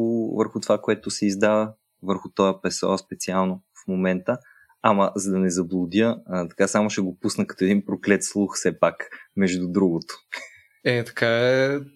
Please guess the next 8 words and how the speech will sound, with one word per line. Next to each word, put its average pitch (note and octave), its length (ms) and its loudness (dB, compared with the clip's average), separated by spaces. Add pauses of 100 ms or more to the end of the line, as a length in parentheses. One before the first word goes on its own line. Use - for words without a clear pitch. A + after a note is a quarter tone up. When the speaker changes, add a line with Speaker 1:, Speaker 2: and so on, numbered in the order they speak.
Speaker 2:
<laughs> C#3+ 300 0
Още C#3 200 -6
по-интересно, C3+ 640 0
тъкмо C3 420 0
всеки C3 320 -4
да C3 260 0 (760)
почне A#2+ 380 -2
да A#2+ 460 0